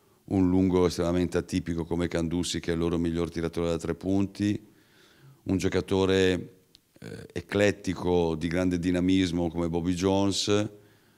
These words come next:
Cucci, che è un giocatore per loro importantissimo perché dà una doppia dimensione e soprattutto nelle partite vinte dà un apporto statistico di altissima qualità,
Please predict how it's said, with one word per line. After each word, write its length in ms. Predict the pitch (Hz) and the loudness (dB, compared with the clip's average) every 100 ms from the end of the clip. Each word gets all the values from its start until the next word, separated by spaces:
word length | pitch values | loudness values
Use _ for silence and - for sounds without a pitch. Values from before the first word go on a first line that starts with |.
| _ _ _ _ _ _ _ - | _ _ _ _ _ _ _ 0
Cucci, 460 | 123 120 - 110 | 2 2 2 2
che 500 | 101 104 104 107 107 | 4 6 6 8 6
è 60 | 104 | 6
un 100 | 101 | 2
giocatore 560 | 95 92 90 101 101 95 | 2 0 0 0 2 0
per 160 | 98 | 0
loro 200 | 95 101 | 2 2
importantissimo 960 | 101 95 90 95 87 104 101 - 95 92 | 2 -2 -4 -2 -2 -2 -2 -2 -2 -2
perché 480 | 87 85 - 92 90 | -2 -6 -2 -2 0
dà 200 | 92 95 | 2 2
una 140 | 95 | 2
doppia 300 | 90 92 92 | 0 -2 -2
dimensione 800 | 90 92 90 - 98 98 98 92 | 0 0 0 -2 0 2 2 0
e 20 | |
soprattutto 580 | 87 87 90 85 107 95 | -2 -4 -6 -2 -2 0
nelle 180 | 95 90 | 0 -2
partite 340 | 90 92 90 | -2 -2 -2
vinte 500 | 90 95 92 87 87 | 0 2 2 0 -2
dà 120 | 85 90 | 0 0
un 120 | 90 | 0
apporto 480 | 87 - 92 87 90 | -2 0 0 0 -6
statistico 840 | - 85 92 90 - - 90 87 | -6 -4 -2 -2 -6 -4 -2 -2
di 240 | - 82 90 | -4 -2 -2
altissima 560 | 85 - 90 90 87 | -2 -4 -2 -2 -2
qualità, 760 | - 90 92 - 101 107 - | -2 -2 -2 0 2 2 -4